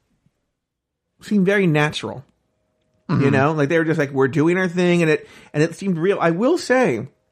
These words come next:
Speaker 1: and if you rewatch it, look out for this. Tina and Rosé, who of course are big theater queens from New York, are very aware the camera is there, and you're aware that they're aware, and they're totally
Speaker 2: Mm-hmm.
Speaker 1: hamming it up for the camera.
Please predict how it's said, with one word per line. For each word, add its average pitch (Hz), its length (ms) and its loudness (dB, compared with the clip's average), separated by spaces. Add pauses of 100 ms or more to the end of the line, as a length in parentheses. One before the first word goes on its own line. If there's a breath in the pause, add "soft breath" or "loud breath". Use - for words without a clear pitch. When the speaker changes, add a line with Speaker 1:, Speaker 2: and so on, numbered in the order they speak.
(920)
Speaker 1:
and 170 120 0
if 143 80 0
you 165 160 2
rewatch 175 540 0
it, - 140 -4
look 151 180 -4
out 160 180 -2
for 151 100 -8
this. 110 260 -8 (1400 soft breath)
Tina 277 600 0
and 185 160 0
Rosé, 147 800 0
who 135 180 -2
of 120 120 -2
course 127 320 0
are 120 100 0
big 127 540 -4 (260)
theater 127 480 -2
queens 92 480 -6
from 104 140 -2
New 110 80 2
York, 104 340 -4 (1500 soft breath)
are 175 140 0
very 180 360 0
aware 151 440 0
the 190 100 -6
camera 202 440 -4
is 196 140 -6
there, 208 300 -2
and 151 140 -2
you're 156 220 0
aware 139 440 0
that 185 140 -6
they're 202 200 0
aware, 226 560 0
and 160 120 2
they're 156 140 0
totally 202 680 -2
Speaker 2:
Mm-hmm. - 300 -8
Speaker 1:
hamming 170 300 2
it 147 100 0
up 143 240 -2
for 139 100 -6
the 117 100 -4
camera. 104 500 -8